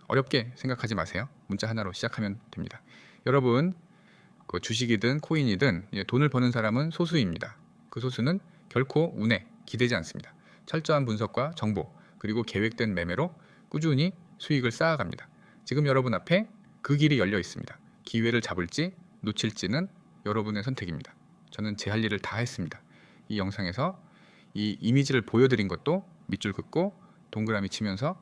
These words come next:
하나하나 설명드린 것도 다 이유가 있습니다. 여러분이 혹시라도 놓치지 않게 하기 위해서죠. 예, 마지막으로 다시 한번 말씀드립니다. 공일공 구구오구 육육일일 숫자 삼 지금 바로 보내세요.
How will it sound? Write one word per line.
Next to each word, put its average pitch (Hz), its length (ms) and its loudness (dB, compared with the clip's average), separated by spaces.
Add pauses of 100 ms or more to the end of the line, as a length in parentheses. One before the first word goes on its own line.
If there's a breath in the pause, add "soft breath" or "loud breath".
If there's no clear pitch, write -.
(140)
하나하나 143 480 -2 (400)
설명드린 147 480 2
것도 165 360 -2
다 156 240 -4 (120)
이유가 101 220 -4
있습니다. - 360 -14 (500 loud breath)
여러분이 151 460 2 (600)
혹시라도 165 560 2 (100)
놓치지 135 360 0
않게 107 240 -2
하기 98 140 -4
위해서죠. 90 360 -8 (1000 soft breath)
예, - 40 -10
마지막으로 113 420 -2 (320)
다시 110 220 -6
한번 107 180 -2
말씀드립니다. 87 600 -6 (920 loud breath)
공일공 135 360 2
구구오구 117 640 0 (160)
육육일일 127 640 4 (200)
숫자 - 320 0
삼 180 280 0 (680)
지금 107 200 -6
바로 101 180 0
보내세요. 92 440 -4